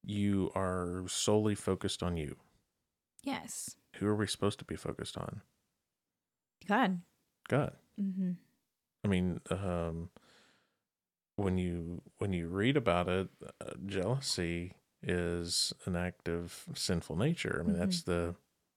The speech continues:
Speaker 1: that it is in direct contrast to fruit of the Spirit.
Speaker 2: Mm-hmm.
Speaker 1: So if jealousy is controlling you, or if you have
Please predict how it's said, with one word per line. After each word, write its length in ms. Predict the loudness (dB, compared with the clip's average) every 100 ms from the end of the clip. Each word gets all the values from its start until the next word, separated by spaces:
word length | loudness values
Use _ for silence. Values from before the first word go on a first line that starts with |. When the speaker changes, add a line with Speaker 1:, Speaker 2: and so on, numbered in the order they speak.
| -4
Speaker 1:
that 180 | -2 -2
it 460 | -2 -2 0 -2 0
is 300 | 0 0 -2
in 200 | -4 -4 -2
direct 360 | 0 0 -2
contrast 720 | -4 -2 0 0 0 0 -4 -6
to 120 | -6
fruit 320 | -2 0 0
of 60 | -2
the 60 |
Spirit. 460 | -6 -2 0 0 2 2
Speaker 2:
Mm-hmm. 260 | 4 2 -2 -8 _ _ _ _ _ _ -4
Speaker 1:
So 340 | 0 2 2
if 280 | 2 -2 -2 -2
jealousy 580 | 4 6 4 2 2
is 140 | 2 0
controlling 520 | -4 4 6 8 6
you, 220 | 4 4
or 120 | 6
if 140 | 4 4
you 140 | 2
have 560 | 6 6 6 4 -2